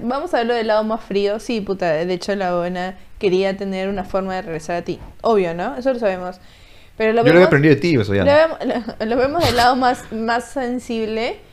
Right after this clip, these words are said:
Speaker 1: Y también es como darle un tiempo, mañas, a, a que, puta, se procesen las cosas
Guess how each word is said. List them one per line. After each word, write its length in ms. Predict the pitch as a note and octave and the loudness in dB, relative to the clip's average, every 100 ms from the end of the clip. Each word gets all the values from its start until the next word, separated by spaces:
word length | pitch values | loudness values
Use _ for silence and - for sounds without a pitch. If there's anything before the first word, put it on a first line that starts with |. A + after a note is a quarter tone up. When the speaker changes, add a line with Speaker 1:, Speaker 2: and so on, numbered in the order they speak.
| _ - - | _ -20 -10
Speaker 1:
Y 140 | G3+ | -6
también 260 | G3 G#3 A#3+ | -4 -6 -6
es 60 | |
como 220 | B3+ A3+ G3+ | -8 -4 -2
darle 180 | G3+ G#3+ | -2 -4
un 100 | G#3+ | -4
tiempo, 320 | G#3+ F#3 E3 | -6 -6 -6
mañas, 560 | E3+ F3 G3 C#4 - - | -8 -10 -10 -12 -16 -16
a, 260 | - - - | -14 -8 -6
a 120 | F3+ | -4
que, 140 | F3+ F3 | -4 -4
puta, 260 | A3+ G3 | -6 -6
se 100 | F#3+ | -6
procesen 380 | F3+ F3+ - G#3+ | -8 -10 -10 -10
las 100 | - | -8
cosas 400 | - G3 A3+ - | -8 -4 -4 -4